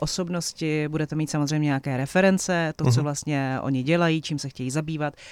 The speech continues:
Speaker 1: s čím by případně do toho Evropského parlamentu šli.
Speaker 2: Mhm.
Speaker 1: A teď tam sedí nějaká skupina lidí, kteří prostě říkají: "Toho ne, toho ano."
Speaker 2: A jako ten první návrh asi bude nejspíš na mě, což se teď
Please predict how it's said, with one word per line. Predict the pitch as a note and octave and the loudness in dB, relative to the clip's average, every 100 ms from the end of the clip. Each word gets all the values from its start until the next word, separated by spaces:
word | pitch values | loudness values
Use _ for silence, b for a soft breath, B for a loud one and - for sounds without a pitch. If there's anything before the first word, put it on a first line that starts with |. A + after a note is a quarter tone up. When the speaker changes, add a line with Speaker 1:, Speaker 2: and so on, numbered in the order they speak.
| B | B
Speaker 1:
s | - | -4
čím | - F3+ | 0 2
by | E3+ | 2
případně | D#3+ E3+ - D3 D3+ C#3+ C#3 | 0 -4 -2 0 2 2 0
do | C#3 | -2
toho | D3 C#3+ | -2 -2
Evropského | C3 B2+ - C3+ | -2 -6 -4 -4
parlamentu | C3 B2 C3 C3+ A#2 | -2 -2 -2 -2 -4
šli. | - C3+ C3+ D#3+ - - | -4 0 2 0 -2 -6
Speaker 2:
Mhm. | G2+ E3 | -4 2
Speaker 1:
A | D#3 D3 D3 | 6 6 4
teď | E3 | 0
tam | - E3+ | -2 0
sedí | - - F3+ E3 | 0 0 0 2
nějaká | E3+ D#3+ D#3 D#3+ | 2 0 0 -4
skupina | - D#3 E3 D3+ | -4 -2 0 0
lidí, | C3+ D3 D#3+ | -2 -2 -4
kteří | - D3+ D3+ | -4 -4 -2
prostě | C#3+ - | -4 -4
říkají: | D3 D#3 C#3+ | -2 -2 -2
"Toho | E3 D#3+ | 0 0
ne, | D3 C3+ | 2 0
toho | C#3+ C#3+ C#3+ | 0 -2 0
ano." | A2 F#2+ - _ _ _ _ - B B B B | -2 -6 -10 _ _ _ _ -20 B B B B
Speaker 2:
A | A2+ A2+ - _ - | -2 -2 -4 _ -12
jako | - D3+ | -2 2
ten | D#3+ D3 | 4 4
první | A#2+ A#2+ C#3+ | 2 2 4
návrh | C3 B2+ C3+ B2+ - _ | 4 6 4 2 -4 _
asi | C#3 - B2 | -6 -2 0
bude | B2 C3+ | 2 2
nejspíš | A#2+ A2 - A#2+ - | 2 0 -2 -4 0
na | G#2+ G2+ | 4 4
mě, | F#2+ E2+ - | 4 0 -4
což | - - | -6 -4
se | A#2+ | 0
teď | A#2+ | 0